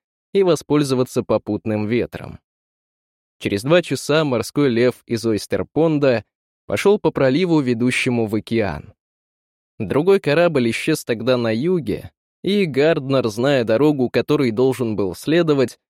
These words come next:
поплыл на полных парусах в открытое море.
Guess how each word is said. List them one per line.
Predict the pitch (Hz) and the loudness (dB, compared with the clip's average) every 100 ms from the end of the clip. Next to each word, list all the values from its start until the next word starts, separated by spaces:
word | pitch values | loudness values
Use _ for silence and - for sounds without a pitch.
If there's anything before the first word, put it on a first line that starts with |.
| _ _ | _ _
поплыл | - 113 185 196 | -6 0 2 2
на | 156 | 2
полных | 127 156 143 117 | 0 0 0 -2
парусах | - 110 107 170 160 135 | -2 -4 0 0 0 0
в | |
открытое | 113 - 120 117 107 98 | -4 -2 -4 -2 -2 -2
море. | 104 113 107 - - | -2 -4 -4 -8 -16